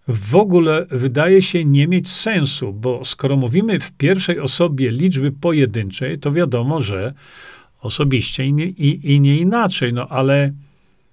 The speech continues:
no ale, ale jeśli ktoś powie, „Byłem tam osobiście”, no to,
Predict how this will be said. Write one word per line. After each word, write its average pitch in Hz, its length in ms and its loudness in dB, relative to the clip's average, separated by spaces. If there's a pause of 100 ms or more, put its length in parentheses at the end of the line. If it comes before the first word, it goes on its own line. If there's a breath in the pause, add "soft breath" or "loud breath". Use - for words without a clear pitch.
(760)
no 143 140 2
ale, 147 380 0 (1120 loud breath)
ale 139 180 2
jeśli 180 240 4
ktoś 190 240 2
powie, 170 320 2 (500 soft breath)
„Byłem 156 460 2
tam 233 400 -2 (360)
osobiście”, 190 840 -2 (800)
no 135 80 0
to, 151 440 0